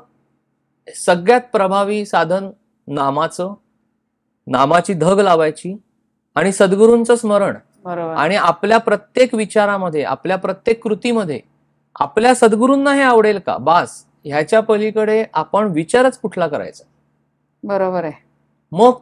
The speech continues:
Speaker 1: दिवसभर त्यांची जाणीव राहते. ज-, जेव्हा तुम्ही जागृत अवस्थेमध्ये आहात, तेव्हा त्याची जाणीव राहते. जेव्हा तुम्ही झोपलेले आहात, तेव्हा सद्गुरू तुमची काळजी घेतात.
Speaker 2: योगक्षेम ते चालवतातच.
Speaker 1: सकाळी उठल्यानंतर मनातल्या मनात "श्रीराम जय राम, जय जय राम" सुरू
Speaker 2: आलं.
Speaker 1: होतं ना, संपला विषय.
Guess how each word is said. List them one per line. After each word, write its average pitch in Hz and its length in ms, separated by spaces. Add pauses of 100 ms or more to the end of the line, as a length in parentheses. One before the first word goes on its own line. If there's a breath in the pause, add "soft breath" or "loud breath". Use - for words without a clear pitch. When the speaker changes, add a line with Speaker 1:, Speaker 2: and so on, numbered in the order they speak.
(120)
Speaker 1:
दिवसभर 226 600
त्यांची 220 400
जाणीव 202 340
राहते. 196 380
ज-, 156 560
जेव्हा 170 220
तुम्ही 240 220
जागृत 196 400
अवस्थेमध्ये 196 560
आहात, 180 240 (120)
तेव्हा 180 200
त्याची 175 260
जाणीव 147 320
राहते. 147 400 (440)
जेव्हा 175 260
तुम्ही 240 220
झोपलेले 208 500
आहात, 170 380
तेव्हा 185 200
सद्गुरू 170 400
तुमची 160 340
काळजी 127 340
घेतात. - 260 (480)
Speaker 2:
योगक्षेम 202 800
ते 208 200
चालवतातच. 185 680
Speaker 1:
सकाळी 226 380
उठल्यानंतर 226 600
मनातल्या 220 420
मनात 220 180
"श्रीराम 208 360
जय 208 140
राम, 208 160
जय 202 100
जय 196 100
राम" 208 140
सुरू 208 200
Speaker 2:
आलं. 208 100
Speaker 1:
होतं 202 160
ना, 185 220 (420)
संपला 196 320
विषय. 139 280